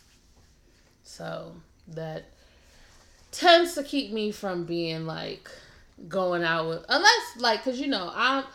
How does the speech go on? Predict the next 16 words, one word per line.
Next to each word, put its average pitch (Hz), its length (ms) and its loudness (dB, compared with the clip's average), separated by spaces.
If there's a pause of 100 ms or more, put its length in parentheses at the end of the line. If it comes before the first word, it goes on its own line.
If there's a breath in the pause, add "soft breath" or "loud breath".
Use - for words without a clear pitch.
(240 loud breath)
me 285 160 -2
and 294 80 2
my 254 120 2
friends 214 300 -2
are 170 100 0
good 180 680 0
for 165 760 -2 (580 soft breath)
getting 208 280 2
a 190 120 0
room, 185 640 -4
getting 185 240 -6
an 180 100 -8
Airbnb 175 720 -4
for 180 140 -10
the 170 100 -8
night, 165 720 -6